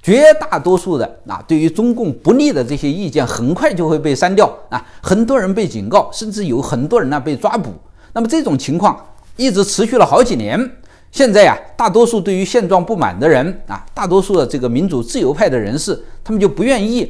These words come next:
表达意见了，不能，或者是啊，不能够继续表达意见了。而中共呢，他又雇佣了很多啊，几百万的五毛，这些五毛啊，每人每天都要发几百条、上千条帖子，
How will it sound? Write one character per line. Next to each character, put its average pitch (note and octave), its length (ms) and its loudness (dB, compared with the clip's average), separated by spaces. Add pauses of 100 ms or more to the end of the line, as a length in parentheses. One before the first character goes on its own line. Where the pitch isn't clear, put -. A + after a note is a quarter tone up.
(180)
表 A2+ 140 -2
达 C3 120 2
意 E3 160 2
见 C#3 200 2
了， F#2 100 -4 (220)
不 B3 100 0
能， D#3 140 -4
或 - 200 0
者 C3 160 2
是 A#2 140 0
啊， - 80 4 (140)
不 C4 80 6
能 G3+ 180 0
够 D4+ 140 2
继 F3+ 160 0
续 F#3 120 -2
表 A2 160 -4
达 G#2+ 160 0
意 D3+ 160 -4
见 B2 200 0
了。 F#2+ 120 -6 (280)
而 F#3+ 80 4
中 D#4 260 0
共 E4 160 0
呢， F#3 80 2
他 G3 100 0
又 G3 120 6
雇 A#3+ 260 -2
佣 G3+ 180 2
了 B2 80 4
很 B2 440 -2
多 B3+ 260 4
啊， A#2 140 -2
几 C4+ 180 -4
百 F#2+ 320 -4
万 B3 220 4
的 D3+ 80 4
五 G#2+ 160 -2
毛， G2 280 0 (540)
这 E4 220 0
些 C4 140 4 (260)
五 C#3+ 140 -4
毛 D3+ 140 4
啊， A3 80 8
每 C#3+ 260 2
人 F#3+ 160 2
每 A3 240 0
天 A3+ 180 0
都 A3+ 80 4
要 G3+ 80 6
发 A3+ 220 -2
几 A3+ 180 -6
百 B2 220 0
条、 D#3 160 2
上 G3+ 200 -2
千 D4+ 220 -2
条 C3 180 0
帖 F3+ 220 2
子， C3 180 -10